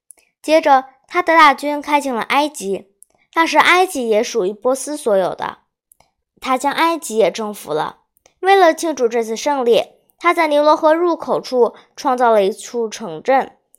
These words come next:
并将城镇命名为亚历山大以示纪念。他还在那里建立了一个很大的图书馆，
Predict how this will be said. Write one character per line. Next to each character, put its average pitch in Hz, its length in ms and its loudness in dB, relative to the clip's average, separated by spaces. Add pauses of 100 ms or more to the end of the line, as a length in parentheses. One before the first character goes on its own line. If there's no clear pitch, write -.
(160)
并 320 200 -2
将 330 240 -2
城 240 300 -8
镇 330 180 0
命 262 160 -2
名 214 200 -4
为 208 140 -2
亚 214 140 0
历 196 140 -4
山 208 240 -10
大 220 220 0
以 147 100 -8
示 208 160 -12
纪 262 240 -6
念。 196 300 -8 (1400)
他 262 500 0
还 220 220 -4
在 254 120 -4
那 262 180 0
里 214 120 -2
建 269 240 -4
立 269 120 4
了 254 100 2
一 208 80 0
个 247 140 -6
很 226 180 -12
大 254 160 2
的 226 100 -2
图 233 200 -4
书 294 200 -2
馆， 269 300 4